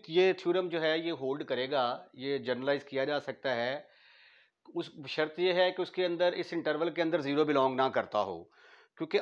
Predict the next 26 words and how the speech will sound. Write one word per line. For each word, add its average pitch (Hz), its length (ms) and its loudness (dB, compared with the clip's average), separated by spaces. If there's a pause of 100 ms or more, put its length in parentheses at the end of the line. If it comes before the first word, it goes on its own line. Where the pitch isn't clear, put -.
अगर 165 260 4
ज़ीरो 170 280 6
बिलोंग 208 360 2
करता 180 260 4 (120)
होगा 131 360 4 (120)
तो 151 160 -6
ये 160 160 0
देखें, 160 280 -2
ये 180 340 0
हमने 165 300 -4
क्या 175 200 2
किया 170 240 0
है 170 100 2
डिफरेंशिएट, 135 840 -4 (420)
एन 156 280 -2
सी 160 520 -6 (880)
एन 156 220 -2
माइनस 127 400 -2
वन, 95 200 -6 (480)
सी 160 260 -4
किसकी 175 280 -10
जगह 180 200 0
पे 185 140 0
पुट 170 180 -10
किया 170 240 2
था? 175 460 4